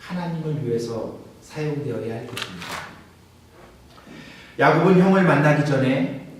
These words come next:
약복강에서 하나님의 사자와 씨름하여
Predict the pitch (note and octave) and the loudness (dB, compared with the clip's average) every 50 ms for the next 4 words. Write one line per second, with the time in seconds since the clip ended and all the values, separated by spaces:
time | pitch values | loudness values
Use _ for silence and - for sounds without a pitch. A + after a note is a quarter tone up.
0 | - - - _ - - B2+ - - - E3+ D#3+ E3 D#3+ D3 B2+ A#2+ A2 - - | -20 -20 -20 _ -12 -10 -10 -10 -8 -6 -6 -6 -4 -2 -2 -2 -2 -2 -4 -6
1 | - - - - - - - - - - _ _ - - - - - G3+ G3 F#3+ | -10 -12 -14 -16 -16 -18 -20 -20 -20 -20 _ _ -20 -20 -16 -10 -4 0 2 2
2 | F3+ F3 E3+ E3 E3 E3 E3 - F3 - F3+ D#3+ D#3+ D#3+ D#3 D#3 - - C3+ B2+ | 2 2 2 2 0 0 0 -4 -2 -2 0 2 2 2 2 0 0 0 2 4
3 | - - - - - - - - - | 4 6 4 4 0 -2 -4 -8 -10